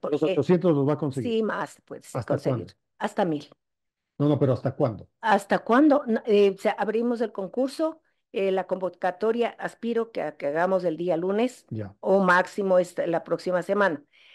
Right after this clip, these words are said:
Speaker 2: Eh, sí vamos a conseguir, porque después del estudio actuarial que hemos estado realizando, calculamos que se presentarán al concurso entre quince y veinte mil aspirantes.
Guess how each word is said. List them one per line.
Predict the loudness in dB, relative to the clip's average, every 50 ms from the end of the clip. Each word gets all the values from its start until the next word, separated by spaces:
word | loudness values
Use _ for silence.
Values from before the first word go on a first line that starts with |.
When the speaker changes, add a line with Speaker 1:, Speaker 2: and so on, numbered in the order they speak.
| -20 -20 _ -6
Speaker 2:
Eh, | -2 0 0 2 2 2 0 0 -2
sí | -2 -2 0
vamos | 2 2 2 2 0 0
a | -4 -4
conseguir, | -6 -8 -8 -8 -10 -8 -4 -4 -4 -4 -2
porque | -4 -6 -6 -4 -4 -4 -4 -4
después | -4 -6 -6 -2 0 0 0 2
del | 0 -2 -2
estudio | -4 -6 -6 -6 -4 -4 -4
actuarial | -4 0 0 0 2 2 2 0 0
que | -2 -6
hemos | -6 -6 -6 -6 -8
estado | -10 -6 -2 -2 0 0 0
realizando, | -2 -2 -4 -6 -6 -8 -4 -2 0 2 4 6 4 4 4 2 -8 -20 -20 -20 -20 -20 _ _ 0
calculamos | 0 0 2 2 2 2 4 4 4 4 4 2 0 -2
que | _ -2 0 2 2 0 0
se | -2 -6 -6
presentarán | -6 -6 -8 -6 -6 -6 -4 -2 -2 0 0 0 0 -2
al | -4 -6 -6
concurso | -6 -8 -6 -4 -4 -4 -2 -2 -2 -2 -2 -2
entre | -4 -4 -4 -2 -4 -6
quince | -4 0 2 4 4 4 4 4 2 2
y | 2 -2 -2
veinte | -2 -2 -2 -2 -4 -4 -4
mil | -2 -2 0 0 0 0
aspirantes. | -2 -2 -6 -10 -10 -8 -8 -10 -12 -14 -18 -20 -20 -20 -20